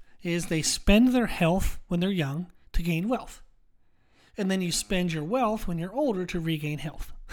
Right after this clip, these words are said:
<laughs> So I have listened to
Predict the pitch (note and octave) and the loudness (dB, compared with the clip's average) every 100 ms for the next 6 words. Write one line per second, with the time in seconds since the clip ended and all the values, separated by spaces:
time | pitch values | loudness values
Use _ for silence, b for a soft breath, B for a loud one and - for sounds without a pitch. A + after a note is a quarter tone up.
0 | - - C4+ A3 - B B B - G3 | 0 8 8 8 2 B B B -2 2
1 | F#3 F3+ F3+ - - A3 A#3 G3 G#3+ F#3+ | 4 4 0 -8 -6 0 2 4 4 4
2 | F3 F3+ B3+ B3+ A#3+ G#3 G#3 - F3+ E3 | 2 0 2 4 2 0 -2 0 2 2
3 | G3 A3+ | 0 -2